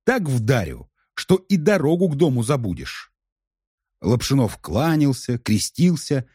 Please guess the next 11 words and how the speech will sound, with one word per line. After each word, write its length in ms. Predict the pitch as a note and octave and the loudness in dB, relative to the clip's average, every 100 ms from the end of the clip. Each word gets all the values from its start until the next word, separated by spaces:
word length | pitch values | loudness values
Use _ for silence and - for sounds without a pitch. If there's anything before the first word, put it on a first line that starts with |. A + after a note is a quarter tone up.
| _ _ _ | _ _ _
говорил 500 | E2+ F2+ A2+ C#3+ F3 | -2 2 4 4 2
зычно, 720 | A2+ E2 G3+ G3+ - D#2 B1+ - - | 0 0 0 0 -4 -8 -10 -20 -16
чтоб 300 | - - - | -4 -2 -2
слыхали 460 | - B2+ - C3+ C3+ | -2 -2 0 2 0
все, 520 | - - A2 A2+ C#2+ _ _ _ _ _ _ | -2 -2 0 0 -4 _ _ _ _ _ _
трогал 500 | - D3 F#3 E3+ D#3 - - | 0 2 2 0 -2 -6 -6
доходчивые 800 | F2 A2 E3 D#3+ - A2+ G#2 F2+ | -4 0 0 0 -2 -4 -2 -2
к 80 | |
жалости 600 | D#2+ F3+ E3+ - - C3+ - - | 0 0 2 -2 -4 -4 -4 -10
бабьи 440 | D#2+ G#2+ G2 G2+ | -2 -2 0 -4
сердца. 580 | - G2+ E2 F#2 B1 | -4 -6 -6 -6 -8